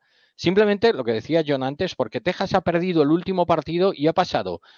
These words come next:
de ir directamente a la, a la divisional con el seed, digamos, número dos,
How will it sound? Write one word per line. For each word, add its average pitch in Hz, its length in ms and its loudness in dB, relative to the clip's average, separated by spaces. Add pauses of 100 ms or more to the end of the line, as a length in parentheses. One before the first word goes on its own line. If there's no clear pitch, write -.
(180)
de 139 220 0
ir 190 260 0 (120)
directamente 151 840 0
a 117 100 0
la, 113 580 -2
a - 340 -4
la 127 100 4
divisional 127 720 0 (160)
con 110 240 -6
el 104 520 -8
seed, 147 300 0
digamos, 104 400 -4
número 151 280 6
dos, 151 340 4